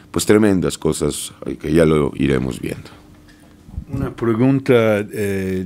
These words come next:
Speaker 2: defino un poquito obediencia, porque esta es una palabra, a veces, atado en legalismo, la gente,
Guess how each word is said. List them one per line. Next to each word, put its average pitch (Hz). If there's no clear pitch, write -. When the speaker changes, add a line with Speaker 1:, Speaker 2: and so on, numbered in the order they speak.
Speaker 2:
defino 117
un 113
poquito 110
obediencia, 98
porque 87
esta 92
es 101
una 101
palabra, 98
a -
veces, 95
atado 98
en 95
legalismo, 95
la 90
gente, 87